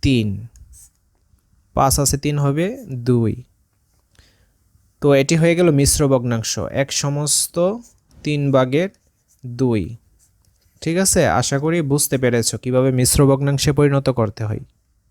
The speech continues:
কাজ তিন দেখো, দৈব চয়নে প্রাপ্ত ভগ্নাংশ দুইটিকে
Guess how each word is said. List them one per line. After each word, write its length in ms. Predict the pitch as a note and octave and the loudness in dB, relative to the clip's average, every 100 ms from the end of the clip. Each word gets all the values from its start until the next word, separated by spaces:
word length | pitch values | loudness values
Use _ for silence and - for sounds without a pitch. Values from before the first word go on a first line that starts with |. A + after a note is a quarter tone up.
| _ _ _ - | _ _ _ 0
কাজ 220 | F3 F3 - - | 2 4 0 0
তিন 140 | F#3+ F3+ | -2 0
দেখো, 180 | D3+ B2 A2+ | 0 -2 0
দৈব 180 | C#3+ E3 F3+ | 2 2 0
চয়নে 260 | F#3 F3+ F3+ F3 | 0 0 0 2
প্রাপ্ত 240 | E3 - B2 B2 | 0 0 0 2
ভগ্নাংশ 340 | C#3+ D#3+ D#3 E3+ | 0 -2 -2 0
দুইটিকে 320 | D#3+ D3+ C#3+ | 2 0 -2